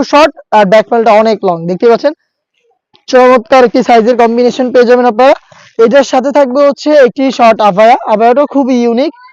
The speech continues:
এই মানহা সেটের আবায়াটা খুবই ইউনিক। দেখতে পাচ্ছেন এটা হচ্ছে শর্ট আবায়া, এটার front and back panel হচ্ছে রাফেল করা থাকবে। দেখতে পাচ্ছেন দুবাই চেরি ফেব্রিক্সের রাফেল করা থাকবে, একদম সেম আউটলুক থাকবে। ফ্রন্ট সাইডটা যেমন, ব্যাক প্যানেলটা সেম,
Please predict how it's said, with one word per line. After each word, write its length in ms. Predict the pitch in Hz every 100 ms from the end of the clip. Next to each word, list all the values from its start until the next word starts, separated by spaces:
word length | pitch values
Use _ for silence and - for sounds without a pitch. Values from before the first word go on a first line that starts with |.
| _ 214
এই 60 | 208
মানহা 220 | 214 226 247
সেটের 240 | 247 254 247
আবায়াটা 280 | 220 240 240 233
খুবই 180 | 240 269
ইউনিক। 240 | 262 247 285 214
দেখতে 160 | 226 233
পাচ্ছেন 200 | 226 - 226
এটা 100 | 214
হচ্ছে 140 | 233 208
শর্ট 180 | 220 208 208
আবায়া, 240 | 214 269 - _ _ _
এটার 200 | 190 233 220 -
front 260 | 233 247 269
and 100 | 240
back 120 | 226 226
panel 200 | 254 254 254
হচ্ছে 160 | 247 285 226
রাফেল 280 | 202 254 247 233
করা 140 | 220 214
থাকবে। 240 | 190 208 311 _ _ _ _ _ _ _ _ -
দেখতে 200 | 202 196 214
পাচ্ছেন 220 | 214 247 220
দুবাই 220 | 220 240 202
চেরি 160 | 233 226
ফেব্রিক্সের 420 | 220 233 226 262 214
রাফেল 220 | 190 240 226
করা 120 | 220
থাকবে, 180 | 226 220 247
একদম 160 | 240 220
সেম 180 | - 320 285
আউটলুক 280 | 208 208 202 208
থাকবে। 180 | 170 165
ফ্রন্ট 180 | 233 220 226
সাইডটা 200 | 214 226
যেমন, 220 | 220 226 320 202
ব্যাক 120 | 180
প্যানেলটা 260 | 202 196 208 -
সেম, 140 | 262